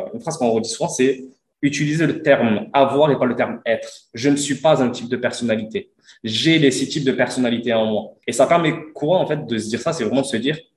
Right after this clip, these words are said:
je suis capable, si j'ai les six types de personnalité en moi, je suis donc capable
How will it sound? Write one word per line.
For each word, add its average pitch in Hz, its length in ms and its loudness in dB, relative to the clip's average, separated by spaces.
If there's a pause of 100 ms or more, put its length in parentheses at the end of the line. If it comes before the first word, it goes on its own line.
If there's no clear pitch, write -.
(280)
je 143 120 2
suis 180 200 4
capable, 131 680 4
si 123 140 -2
j'ai 113 80 0
les 113 60 2
six 113 140 -6
types 123 180 -6
de 123 60 2
personnalité 110 380 0
en 104 60 2
moi, 135 240 2 (180)
je 151 140 -2
suis 160 160 -2
donc 143 220 2
capable 131 580 2